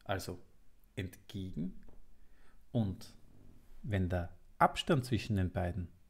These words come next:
schon ganz, ganz klein ist, dann wissen wir, dass wir dem exakten Flächeninhalt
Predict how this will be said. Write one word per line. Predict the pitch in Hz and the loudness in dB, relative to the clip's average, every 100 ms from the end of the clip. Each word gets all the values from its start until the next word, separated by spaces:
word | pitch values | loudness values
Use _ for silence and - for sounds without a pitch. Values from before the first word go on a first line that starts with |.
| - - - - | -20 -20 -20 -10
schon | - 90 - | -6 -6 4
ganz, | 135 175 | 4 6
ganz | 156 123 - | 6 4 8
klein | 160 156 104 | 10 10 10
ist, | 110 - - | 6 2 2
dann | 95 120 | 4 4
wissen | 151 - 95 | 2 4 4
wir, | 92 110 143 - - - | 6 4 2 -4 -18 -8
dass | - 90 | -2 4
wir | 98 | 6
dem | 95 | 6
exakten | 104 - 151 - 123 | 2 6 6 6 0
Flächeninhalt | - 104 - 110 98 110 113 | 4 2 4 2 4 4 4